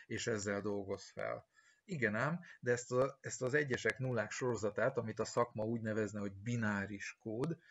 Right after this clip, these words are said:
ezt viszont én nem értem. Tehát nekem hiába mondják, hogy egy egy nulla nulla, én abból nem fogom látni azt a szép képet. Tehát a kettőnk közé kell egy tolmács,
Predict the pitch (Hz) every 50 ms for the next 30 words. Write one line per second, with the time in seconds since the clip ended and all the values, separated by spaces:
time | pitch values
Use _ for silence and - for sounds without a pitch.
0 | - - - - 151 143 - 147 139 143 151 135 127 - 127 123 120 120 110 104
1 | 104 104 104 101 - 120 117 120 - 131 127 123 131 123 - 127 131 131 139 135
2 | 110 107 113 113 113 113 113 110 107 - 113 110 113 107 107 104 107 107 104 107
3 | 113 113 107 107 104 110 120 123 123 123 131 135 135 - 117 113 113 110 110 113
4 | 107 110 110 107 - - 107 107 107 104 107 104 101 - - 107 104 - - 110
5 | - - - 107 101 - _ - - 113 - - - - - - - _ _ _
6 | _ _ _ - - - - _ - 120 117 - 123 - - 233 220 - - -
7 | 117 104 101 - - - - 151 135 107 107 101 98 - 127 120 113 104 101 98
8 | - - - 107 104 104 98 101 110 135 156 151 -